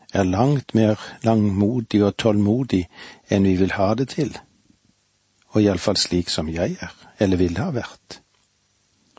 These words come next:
Og jeg har for lenge siden funnet ut at jeg trenger sannelig å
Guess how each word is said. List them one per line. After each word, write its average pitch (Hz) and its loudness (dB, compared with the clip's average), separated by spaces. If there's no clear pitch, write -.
Og 104 2
jeg 110 4
har 127 4
for 131 0
lenge 131 4
siden 120 2
funnet 107 0
ut 101 0
at 92 -2
jeg 131 4
trenger 107 0
sannelig 101 0
å 107 2